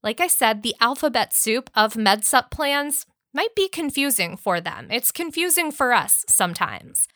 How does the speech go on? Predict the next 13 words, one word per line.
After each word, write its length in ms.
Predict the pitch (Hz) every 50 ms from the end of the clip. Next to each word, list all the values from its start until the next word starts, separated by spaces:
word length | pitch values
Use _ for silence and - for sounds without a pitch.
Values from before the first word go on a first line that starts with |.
| _ _ _ _ _ _ _ _ _ -
Also 440 | - 254 311 359 - - 370 294 220
included 680 | - 226 226 220 - - - 233 185 175 165 170 170 -
on 240 | - 208 190 190 190
that 220 | 180 180 180 -
chart, 420 | - - - 190 170 175 165 - - - -
the 160 | 214 220 196 - -
out-of-pocket 920 | 240 240 285 302 - 330 320 - - - - - 226 226 220 - 226 202
limits 680 | 208 220 220 240 254 220 170 160 - - - - - - _ _
for 220 | - 226 220 233
the 160 | 226 269 247
current 560 | - - - - 202 180 175 180 190 - -
coverage 560 | - - - 170 160 165 170 170 170 170 - -
year. 540 | 175 175 170 170 - - - - - _